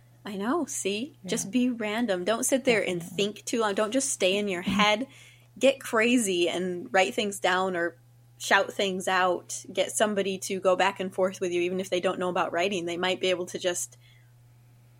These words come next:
Speaker 1: you know,
Speaker 2: Just
Speaker 1: throw
Speaker 2: shout
Speaker 1: some
Speaker 2: out
Speaker 1: crazy stuff
Speaker 2: random
Speaker 1: around.
Speaker 2: words.
Speaker 1: <laughs> Yes. Uh,
Speaker 2: Like
Speaker 1: pull up a random
Speaker 2: Pisiloquent.
Speaker 1: word generator.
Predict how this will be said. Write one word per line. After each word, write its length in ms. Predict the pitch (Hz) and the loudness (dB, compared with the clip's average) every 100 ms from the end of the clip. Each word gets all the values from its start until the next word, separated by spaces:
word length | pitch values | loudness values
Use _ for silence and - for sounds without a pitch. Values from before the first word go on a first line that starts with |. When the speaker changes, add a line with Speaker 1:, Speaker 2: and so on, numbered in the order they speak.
| - | -10
Speaker 1:
you 120 | 196 175 | -4 -2
know, 220 | 170 170 - | -2 -6 -2
Speaker 2:
Just 220 | 226 - | -2 2
Speaker 1:
throw 80 | 185 | 4
Speaker 2:
shout 220 | 190 226 277 | 8 8 10
Speaker 1:
some 20 | |
Speaker 2:
out 60 | 247 | 8
Speaker 1:
crazy 160 | 175 | 8
stuff 60 | 185 | 6
Speaker 2:
random 420 | 208 240 233 190 | 6 8 8 6
Speaker 1:
around. 180 | 170 165 | 4 2
Speaker 2:
words. 800 | 180 277 247 123 107 175 - - _ - - | 4 4 2 0 -6 -8 -10 -12 _ -18 -10
Speaker 1:
<laughs> 60 | 247 - - - - - - - | -10 -10 -20 -20 -20 -20 -20 -6
Yes. 760 | 240 277 440 190 190 - - - _ _ _ - _ - | 0 2 2 0 -2 -4 -6 -8 _ _ _ -20 _ -2
Uh, 180 | 226 202 | 0 6
Speaker 2:
Like 120 | 220 | 6
Speaker 1:
pull 80 | 330 | 6
up 100 | 320 | 6
a 80 | |
random 440 | 269 311 339 339 262 | 8 12 12 12 10
Speaker 2:
Pisiloquent. 100 | 240 | 8
Speaker 1:
word 220 | 320 254 | 8 6
generator. 720 | 247 226 202 185 175 - 196 | 6 6 4 4 2 -4 -6